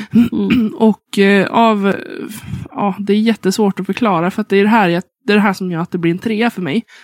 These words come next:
Speaker 1: Mm.
Speaker 2: Att på något sätt så hamnar ju de i en fake-relation med
Speaker 1: Mm.
Speaker 2: varann. För
Speaker 1: Mm.
Speaker 2: att hon har, Olive har en kompis som är intresserad av en kille som Olive har dejtat.
Speaker 1: Mm.
Speaker 2: Och för att då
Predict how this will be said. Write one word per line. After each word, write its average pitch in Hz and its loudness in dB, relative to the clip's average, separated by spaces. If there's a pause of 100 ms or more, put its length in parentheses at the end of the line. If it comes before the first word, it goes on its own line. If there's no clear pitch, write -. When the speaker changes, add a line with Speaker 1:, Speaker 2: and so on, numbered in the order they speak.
(340)
Speaker 1:
Mm. 202 2
Speaker 2:
Att - -2 (160)
på 226 2
något 254 0
sätt 175 -2
så 208 2
hamnar 185 2
ju 170 2
de 160 0
i 151 0
en 156 -2
fake-relation 170 0 (460)
med 220 2
Speaker 1:
Mm. 214 4
Speaker 2:
varann. 190 -4 (540)
För 202 4
Speaker 1:
Mm. 175 4
Speaker 2:
att - -6
hon 240 4 (220)
har, 170 2 (360)
Olive 214 2
har 160 0
en 165 -4
kompis 233 -2 (400)
som 185 -2
är 170 0
intresserad 165 -4
av 160 0
en 165 -2
kille 190 2
som 202 2
Olive 160 4
har 104 -2
dejtat. - -6 (360)
Speaker 1:
Mm. 202 0
Speaker 2:
Och - -2
för 208 4
att 208 0
då 165 4